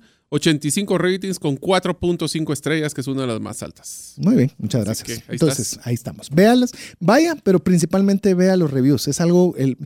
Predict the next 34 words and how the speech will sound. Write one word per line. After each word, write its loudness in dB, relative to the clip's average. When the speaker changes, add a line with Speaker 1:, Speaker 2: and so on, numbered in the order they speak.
Speaker 1:
Eso -6
es 2
Speaker 2:
o, 6
Speaker 1:
lo 4
que 6
Speaker 2:
y 6
Speaker 1:
te 10
Speaker 2:
mire, 10
Speaker 1:
llena. 2
Speaker 2:
y -10
Speaker 1:
Sí. 6
Speaker 2:
realmente 4
cuando, 0
yo, 4
yo 4
no 2
sé 0
cómo 2
sos 2
vos 0
a 2
la 2
hora 2
de -2
comprar -2
libros, 2
pero 0
yo 4
soy 0
un 0
fan -2
de 0
ver 0
reviews. -4